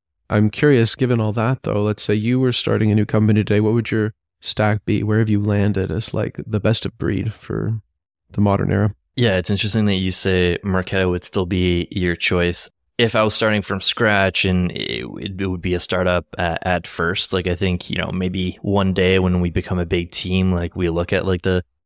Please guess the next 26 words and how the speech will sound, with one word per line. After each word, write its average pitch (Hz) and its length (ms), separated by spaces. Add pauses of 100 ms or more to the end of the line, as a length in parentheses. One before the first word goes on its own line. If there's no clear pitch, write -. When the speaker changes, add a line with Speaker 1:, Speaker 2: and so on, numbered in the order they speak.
(260)
Speaker 2:
the 113 140
bigger 104 320
tools 101 480
in 101 240
the 95 80
space, 104 640
but, 87 520
uh, 98 180
I 95 140
think 95 200
there's 95 220
too - 300
many 90 580 (280)
less - 240
expensive 101 560
tools 135 500
and 90 540
tools 90 300
with 90 220
a - 20
smaller 92 420
learning 87 360
curve 101 360
to 98 100
get 90 140
started. 101 540